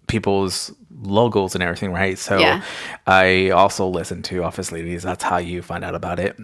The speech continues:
Speaker 1: through
Speaker 2: Yeah.
Speaker 1: me. And so their logo is them laughing. And so one of them,
Speaker 2: <laughs>
Speaker 1: Jenna, the one that plays Pam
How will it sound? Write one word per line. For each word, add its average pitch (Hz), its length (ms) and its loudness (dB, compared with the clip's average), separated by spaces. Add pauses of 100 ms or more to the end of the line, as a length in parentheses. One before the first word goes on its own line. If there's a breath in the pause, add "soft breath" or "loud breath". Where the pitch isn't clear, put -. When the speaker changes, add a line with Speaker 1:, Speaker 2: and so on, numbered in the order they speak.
(140)
Speaker 1:
through 104 120 -2
Speaker 2:
Yeah. 95 160 2
Speaker 1:
me. 104 240 -2
And 95 140 -4
so 95 500 0
their 107 580 2 (200 loud breath)
logo 104 360 2
is 92 320 0
them 95 340 2
laughing. 80 560 -4
And 92 160 -4
so - 160 -4
one 110 240 2
of 113 120 2
them, 92 500 -2
Speaker 2:
<laughs> - 20 -8
Speaker 1:
Jenna, 104 340 2
the 90 80 0
one 90 120 0
that 87 80 -4
plays 95 240 -8
Pam 95 600 -2